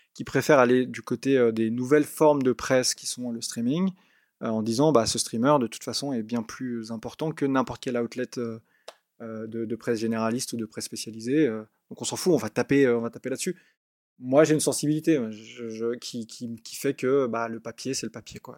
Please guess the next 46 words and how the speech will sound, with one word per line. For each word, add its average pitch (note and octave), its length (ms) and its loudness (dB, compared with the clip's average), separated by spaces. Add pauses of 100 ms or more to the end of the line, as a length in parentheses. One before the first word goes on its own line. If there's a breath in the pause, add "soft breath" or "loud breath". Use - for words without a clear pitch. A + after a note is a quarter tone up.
Et, B2 520 -6
et A2+ 60 -8
que, A#2+ 440 -4 (460)
et A2+ 80 -14
que - 40 -8
la A#2 60 -2
presse - 160 -2
spécialisée, A2 480 -2
ça - 380 2
reste A#2 240 2
la A2 80 -4
presse B2 320 0
avec A2 140 -6
des A2 100 -6
vrais A2 240 -2
gens A2+ 160 0
qui - 100 -12
font B2 140 -10
des A#2 80 -6
vraies A2 160 -12
enquêtes. A#2+ 360 -6
Et A2 160 -16 (300 soft breath)
après, D3+ 240 6
bon, B2 160 2
voilà, C3 420 6
j'ai B2 300 -18 (600)
travaillé A#2+ 200 -2
avec A#2+ 140 2
Ned B2+ 140 -6
Sabes C3 240 2 (100)
et B2 300 0
Maria C3 180 -2
Kalash, C#3 300 2
donc, A2 180 -8
euh, A2 240 -14
je - 60 -20
travaille A#2+ 240 -6
avec A#2 160 0
les B2 80 2
meilleurs, B2+ 300 4
ça, G#2+ 180 -8
ça, - 260 -12
ça - 180 -16
forme C3 300 2
aussi B2+ 400 0
à A#2+ 240 -12